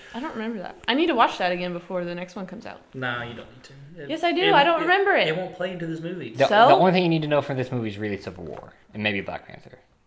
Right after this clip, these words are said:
Speaker 3: And that's just like, oh, I know
Speaker 1: But
Speaker 3: who Black
Speaker 1: just
Speaker 3: Panther
Speaker 1: to watch
Speaker 3: is.
Speaker 1: it for
Speaker 2: Well, I wanted
Speaker 1: fun.
Speaker 2: to wa-, I wanted to watch all of them, but you guys didn't wanna do it. Go ahead.
Speaker 3: Because there's,
Speaker 1: I did.
Speaker 3: there's so many movies and we don't have enough time. Uh, ten is Hulk versus Storm.
Speaker 1: Who's
Speaker 2: Hulk.
Speaker 1: Storm?
Speaker 3: Storm is, she controls the weather.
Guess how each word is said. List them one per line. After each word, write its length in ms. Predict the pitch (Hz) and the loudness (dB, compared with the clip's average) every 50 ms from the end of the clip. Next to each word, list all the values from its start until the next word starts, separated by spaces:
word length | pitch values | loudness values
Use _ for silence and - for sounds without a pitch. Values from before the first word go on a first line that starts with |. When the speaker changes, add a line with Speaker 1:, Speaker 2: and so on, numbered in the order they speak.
| _ _ _ _ - | _ _ _ _ -8
Speaker 3:
And 140 | 113 110 107 | -6 -2 0
that's 140 | 104 101 | 0 -2
just 320 | 104 104 95 - - - 101 | -2 -4 -10 -12 -12 -8 -4
like, 220 | 95 92 90 - - | -2 -2 -4 -4 -8
oh, 240 | - 107 98 87 - - | -6 -6 -6 -6 -6 -6
I 60 | 92 98 | -4 0
know 40 | 101 427 | 0 0
Speaker 1:
But 80 | - | 2
Speaker 3:
who 40 | - | 4
Black 0 | |
Speaker 1:
just 200 | - 107 - - | 4 4 4 6
Speaker 3:
Panther 160 | 123 120 370 339 | 4 2 2 4
Speaker 1:
to 40 | |
watch 260 | 302 277 285 302 294 - | 6 8 8 8 6 4
Speaker 3:
is. 40 | |
Speaker 1:
it 180 | 320 285 - - | 2 0 0 0
for 180 | - 262 254 247 - - | -2 -6 -6 -6 -4 -4
Speaker 2:
Well, 140 | 139 139 | -2 0
I 80 | 147 185 | 0 0
wanted 120 | 214 226 | 0 2
Speaker 1:
fun. 360 | 208 233 247 277 285 - - 254 | 2 4 4 4 4 4 4 2
Speaker 2:
to 40 | 277 | 2
wa-, 60 | 131 | 0
I 60 | 139 160 | -2 -4
wanted 120 | 165 151 | -4 -6
to 40 | 127 | -8
watch 180 | - - - - | -8 -8 -10 -10
all 140 | 151 180 202 | -10 -10 -10
of 60 | 180 | -10
them, 80 | 127 | -10
but 120 | 123 113 117 | -10 -12 -12
you 80 | 117 | -14
guys 100 | 123 120 120 | -14 -14 -14
didn't 160 | 123 127 127 | -14 -16 -16
wanna 140 | 131 135 143 | -16 -16 -16
do 80 | 165 175 | -16 -16
it. 300 | 165 147 - - - - | -14 -16 -16 -20 -20 -20
Go 60 | - | -18
ahead. 140 | 135 135 131 131 - 127 127 - | -16 -14 -14 -16 -16 -18 -18 -18
Speaker 3:
Because 180 | - - - - | -18 -16 -14 -8
there's, 100 | 147 - 220 339 440 | -6 -4 -4 -4 -2
Speaker 1:
I 20 | |
did. 260 | - 359 359 415 427 | -2 -4 -4 -4 -4
Speaker 3:
there's 120 | - - - | -6 -8 -8
so 80 | - | -8
many 140 | 165 156 151 | -8 -8 -10
movies 420 | 147 151 151 151 147 143 131 123 127 | -10 -8 -8 -6 -6 -6 -6 -6 -8
and 100 | 127 127 | -8 -8
we 80 | 139 | -6
don't 100 | 135 127 | -6 -6
have 100 | 123 123 | -6 -6
enough 160 | 123 123 120 | -6 -8 -10
time. 400 | - - 135 131 131 127 117 110 113 104 - _ _ - _ _ _ _ _ - - - _ - - - - - _ _ - | -10 -12 -12 -10 -10 -10 -12 -14 -14 -16 -20 _ _ -20 _ _ _ _ _ -20 -20 -20 _ -20 -20 -20 -20 -20 _ _ 0
Uh, 120 | 120 113 113 | 2 2 2
ten 300 | 117 - - 160 156 160 | 0 -2 -2 -2 0 0
is 120 | 147 123 | -2 -4
Hulk 440 | - - - 127 160 185 - - - | -2 0 2 4 4 2 0 -4 -12
versus 360 | 117 113 120 117 - 139 127 | -8 -6 -6 -4 -4 -6 -8
Storm. 540 | - - - 123 117 110 95 76 - - 101 - _ _ _ _ | -8 -8 -6 -6 -4 -4 -6 -8 -10 -12 -16 -18 _ _ _ _
Speaker 1:
Who's 100 | - 220 135 | -8 -4 0
Speaker 2:
Hulk. 260 | 135 139 - - - | 0 0 0 -2 -6
Speaker 1:
Storm? 560 | - - - 214 190 180 175 170 165 175 175 - - - | -12 -14 -14 -10 -8 -6 -6 -6 -8 -10 -14 -18 -20 -20
Speaker 3:
Storm 440 | - - - - 123 123 127 131 131 | -20 -12 -4 0 0 2 2 2 0
is, 240 | 127 120 117 - - | -2 -2 -4 -4 -8
she 120 | - 123 | -10 -10
controls 340 | 113 - 107 - 117 110 - | -8 -8 -8 -6 -4 -6 -4
the 60 | - | -4
weather. 400 | 98 101 104 104 104 104 104 101 | -2 0 0 0 0 -2 -4 -8